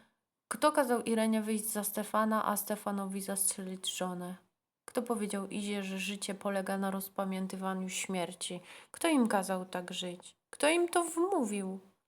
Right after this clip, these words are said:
I czy mi też ten ktoś będzie wmawiał takie głupoty? Czy nie lepiej z tym skończyć? Porządnie się zbuntować i mieć własne przekonania?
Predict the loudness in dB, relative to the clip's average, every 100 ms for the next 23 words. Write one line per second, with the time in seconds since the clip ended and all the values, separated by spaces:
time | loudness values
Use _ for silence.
0 | _ _ _ _ _ _ _ _ _ _
1 | -2 2 2 2 2 4 6 6 4 0
2 | 0 0 -4 -2 -2 2 0 2 2 2
3 | -2 -4 -2 -2 -2 -4 -4 -4 -6 -10
4 | -10 _ -20 _ _ -6 0 2 2 2
5 | 2 -2 -2 -4 -2 -2 0 0 0 -2
6 | -6 -8 -16 -4 0 2 0 0 0 0
7 | -2 -2 0 2 4 6 4 2 -2 0
8 | -2 6 6 6 2 -2 -4 -6 -6 -4
9 | -4 -2 -2